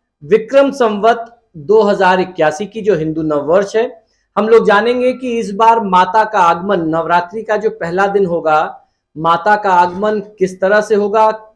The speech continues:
नवरात्रि का प्रभाव हमारे आपके जीवन में क्या होगा, क्योंकि माता के आगमन और प्रस्थान का भी बड़ा महत्व है नवरात्रि में, चैत्र नवरात्रि में खास तौर पर। और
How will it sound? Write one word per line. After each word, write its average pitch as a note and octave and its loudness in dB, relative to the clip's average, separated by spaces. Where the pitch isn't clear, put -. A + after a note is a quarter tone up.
नवरात्रि E3 -2
का G#3 0
प्रभाव F3 -2
हमारे F3+ -2
आपके F#3+ -4
जीवन F#3+ -4
में G3+ -2
क्या G3 -4
होगा, G3 -2
क्योंकि G3+ -6
माता E3 -4
के G3+ -4
आगमन E3 -2
और A3 -6
प्रस्थान G3 -6
का A3 -2
भी G#3 -6
बड़ा G3 0
महत्व F#3 -4
है G3+ 0
नवरात्रि F3+ -2
में, G#3 -4
चैत्र G3 0
नवरात्रि F#3 0
में F#3 -2
खास D#3+ -4
तौर F3 -2
पर। F#3+ -6
और B3 2